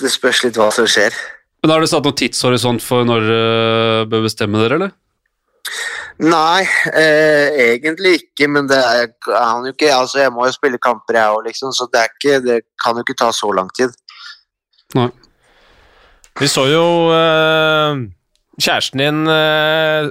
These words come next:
Speaker 3: samboer Martine, snakket jo med noen kollegaer av oss i, i T V to, eh, i forrige uke var det vel, og, og kommenterte litt om det her og sånn, og,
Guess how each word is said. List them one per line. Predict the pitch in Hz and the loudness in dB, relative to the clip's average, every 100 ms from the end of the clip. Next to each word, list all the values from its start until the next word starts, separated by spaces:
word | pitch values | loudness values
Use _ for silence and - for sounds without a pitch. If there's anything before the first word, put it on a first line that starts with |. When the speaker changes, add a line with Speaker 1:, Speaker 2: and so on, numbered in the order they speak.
| - | -6
Speaker 3:
samboer | - 165 107 120 | -2 -2 0 0
Martine, | 139 139 139 104 85 120 131 131 131 | -2 -2 -2 -2 -2 -2 0 -2 -4
snakket | 143 147 - | -6 -4 -2
jo | 107 | -2
med | 113 | 0
noen | 120 - | -2 -2
kollegaer | 123 98 95 101 | -2 -2 -2 -4
av | |
oss | - | -2
i, | 113 110 110 110 | -2 -2 -2 -4
i | |
T | 104 113 | -4 -2
V | 110 | -4
to, | - 107 101 104 107 | -4 -4 -2 0 2
eh, | 110 110 - - - - - | 2 0 -4 -18 -20 -20 -6
i | 113 113 | -4 -2
forrige | - 143 107 90 | -2 -2 -2 -4
uke | - 113 | -2 0
var | 101 | 0
det | 104 | 0
vel, | 127 139 | -2 0
og, | 135 131 131 131 | 0 0 0 -2
og | 120 | -4
kommenterte | 127 127 123 101 95 | -4 -4 -2 -4 -6
litt | - | -10
om | 95 | -4
det | 98 | -2
her | 98 | -2
og | |
sånn, | 101 143 | -2 0
og, | 139 | -2